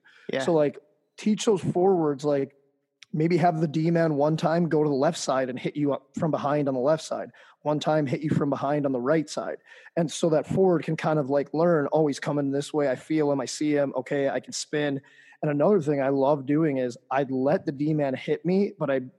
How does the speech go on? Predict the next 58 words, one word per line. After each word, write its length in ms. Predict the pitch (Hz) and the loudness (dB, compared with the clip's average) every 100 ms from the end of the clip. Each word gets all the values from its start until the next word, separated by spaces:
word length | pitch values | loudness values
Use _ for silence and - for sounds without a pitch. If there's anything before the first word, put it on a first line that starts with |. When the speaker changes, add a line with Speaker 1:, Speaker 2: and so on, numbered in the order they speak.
| - | -4
Speaker 2:
get 200 | 180 170 | -2 0
my 120 | 180 | 0
body 380 | 139 123 135 139 | 2 0 0 -2
close 460 | - - 139 - | -6 -4 -2 -2
enough 200 | 151 139 | -2 -2
to 80 | - | -4
the 100 | 139 | -8
boards 460 | 120 123 127 165 143 | -6 -4 -2 -2 -2
that 120 | 135 | -2
I 80 | 127 | 0
would, 140 | 135 | 0
like, 200 | 127 123 | -2 -4
kind 200 | - 147 | -4 -2
of 80 | 175 | -2
use 320 | 135 143 147 | 0 -2 -2
the 200 | 131 135 | -4 -6
glass 580 | 117 123 123 131 147 - | -4 -4 -2 0 -2 -4
as 60 | 123 | -8
a 80 | |
slingshot. 800 | - - 131 139 123 131 113 - - _ _ _ _ | -8 -8 -6 -6 -4 -4 -4 -6 -12 _ _ _ _
So, 140 | - 160 | -4 0
like, 220 | 151 147 | 2 0
if 120 | 143 | 0
you, 180 | 180 190 - | 0 0 -2
if 160 | 156 | -2
you 80 | 196 | 0
get 160 | 214 208 | 2 2
hit, 380 | - 175 - - | 2 0 0 -8
if 120 | - 165 | -12 -6
you 60 | |
try 240 | - 214 262 | 0 2 2
to 80 | |
get 140 | 180 143 | 2 0
hit 300 | 113 156 - _ _ | 0 0 -2 _ _
two 180 | 202 175 | -2 0
feet 200 | 180 151 | -2 -4
from 160 | 156 | -4
the 60 | 131 | -4
boards, 500 | 117 139 120 113 - _ _ _ | 0 0 0 -4 -12 _ _ _
you're 160 | 165 175 | 0 4
gonna 200 | 190 147 | 4 4
lose 280 | 151 147 | 4 2
balance, 520 | 127 139 127 139 147 - | 2 0 2 0 -2 -2
fall 280 | - 135 | 0 2
forward, 400 | 131 151 139 143 | 2 0 0 0
and 60 | 139 | 0
then 80 | 131 | -2
they're 120 | 135 | -2
gonna 160 | 123 123 | -4 -6
take 200 | 143 - | -8 -8
the 60 | |
puck. 320 | - 156 - - _ _ _ - | -6 -6 -6 -12 _ _ _ -8
But 100 | 147 | -6
if 100 | 135 | -2
you 160 | 165 269 | 2 4
get 180 | 311 | 4
hit 240 | 143 165 202 | 2 0 0
right 440 | 135 123 131 156 | -2 -2 2 2